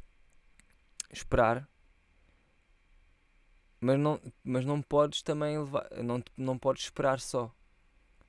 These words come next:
Tu tens que fazer enquanto estás à espera. Não é esperar que eu quero dizer, é totalmente o oposto, mas é ter paciência enquanto não acontece. Estão a perceber? Vocês têm que ir fazendo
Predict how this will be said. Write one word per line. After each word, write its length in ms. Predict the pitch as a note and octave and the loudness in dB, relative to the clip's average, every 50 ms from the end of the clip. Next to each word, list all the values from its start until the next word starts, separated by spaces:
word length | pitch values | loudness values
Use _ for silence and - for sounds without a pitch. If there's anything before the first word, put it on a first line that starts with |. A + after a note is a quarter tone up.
| _ _ _ _ _ _ _ _ - | _ _ _ _ _ _ _ _ -10
Tu 60 | - | -4
tens 180 | - B2+ B2 - | -2 -2 -2 -2
que 100 | - - | -4 -2
fazer 380 | - D3 C#3 B2 C3 C#3+ C3 | 0 0 2 2 2 2 2
enquanto 300 | B2+ A#2+ A2+ - A#2+ A2+ | 2 0 -2 -2 -2 -2
estás 200 | G#2+ A#2 A2+ A2 | 0 0 0 0
à 80 | A2 A2 | 0 -4
espera. 460 | G#2 - - G#2+ G#2 G#2 G#2 - - - _ _ - _ _ _ _ - - - - - | -6 -6 -8 -8 -8 -6 -8 -10 -14 -18 _ _ -20 _ _ _ _ -20 -20 -20 -12 -4
Não 160 | C#3+ D3 E3 | 0 2 2
é 60 | E3+ | 2
esperar 440 | D#3+ - - - - F3 E3 D#3+ D#3 | 2 0 -2 -6 0 4 4 4 4
que 120 | - - D3 | 4 0 -6
eu 40 | |
quero 200 | - D#3 D3+ D3 | -2 0 -2 0
dizer, 500 | C#3 D3 C#3 C3 C3+ C#3+ C3+ A#2+ - - - | 0 -2 -4 -2 0 2 2 2 0 -2 -2
é 120 | - G#2 A2 | -4 -4 -4
totalmente 500 | - - - B2 B2 C3 C3 A#2+ - C3+ | -4 -2 0 2 2 2 0 -2 0 2
o 40 | |
oposto, 600 | C3 B2+ - - - B2 A2+ G#2+ - - - - - - - - - _ - | 2 2 2 2 2 2 2 2 -2 -10 -16 -20 -20 -20 -20 -20 -20 _ -12
mas 220 | - - G#2+ G#2+ | -6 -6 -2 0
é 80 | B2 A#2+ | 0 0
ter 160 | - C#3 B2 | 0 0 -2
paciência 920 | - - C3+ B2+ A#2 - - - B2 B2 B2 B2 - - - C#3 - - | 0 0 0 0 0 -2 -6 -4 -2 -2 -2 -2 -4 -4 -4 -4 -2 -2
enquanto 360 | C3 C3 A#2+ - C#3 C3+ A#2+ | -4 -4 -2 0 0 0 0
não 120 | C3 C3+ C3+ | 0 0 0
acontece. 600 | C3 - C#3 C3+ B2 - B2+ A#2+ - - - _ _ _ _ _ _ _ _ _ _ _ _ | 0 0 -4 -4 -2 0 -2 -2 -2 -6 -14 _ _ _ _ _ _ _ _ _ _ _ _
Estão 160 | - - A2 | -12 -8 -8
a 40 | G#2+ G#2+ | -6 -6
perceber? 280 | - - - A2 A2+ | -8 -8 -6 -4 -2
Vocês 240 | A2+ A#2 A2 A#2+ A#2 | -2 -4 -4 -6 -6
têm 200 | - C3+ C3 B2 | -4 -4 -4 -4
que 140 | - - C3+ | -4 -8 -10
ir 40 | C3+ | -8
fazendo 720 | - - B2+ A#2+ G#2+ A2 A2 G#2+ G#2+ G#2 A2+ B2+ D3+ | -4 -2 -2 -2 -2 -2 -2 -2 -2 -4 -6 -8 -12